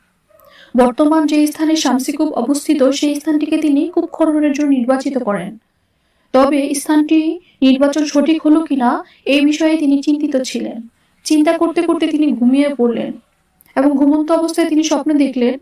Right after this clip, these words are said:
একজন অতি সুদর্শন পুরুষ একটি অশ্বপৃষ্ঠে আসীন আছেন, তার সঙ্গে কয়েকজন সহযাত্রীও রয়েছে।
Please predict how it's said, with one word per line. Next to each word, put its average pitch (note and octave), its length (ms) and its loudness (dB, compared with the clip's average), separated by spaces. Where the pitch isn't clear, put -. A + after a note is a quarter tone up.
একজন C4 320 0
অতি C4+ 240 0
সুদর্শন D4+ 640 0
পুরুষ C#4+ 400 -2
একটি C4 260 -4
অশ্বপৃষ্ঠে C#4 880 -2
আসীন A#3+ 360 -2
আছেন, G#3+ 420 -8
তার B3 200 2
সঙ্গে D4+ 320 -4
কয়েকজন B3+ 400 0
সহযাত্রীও D4 640 -2
রয়েছে। G#3+ 560 -4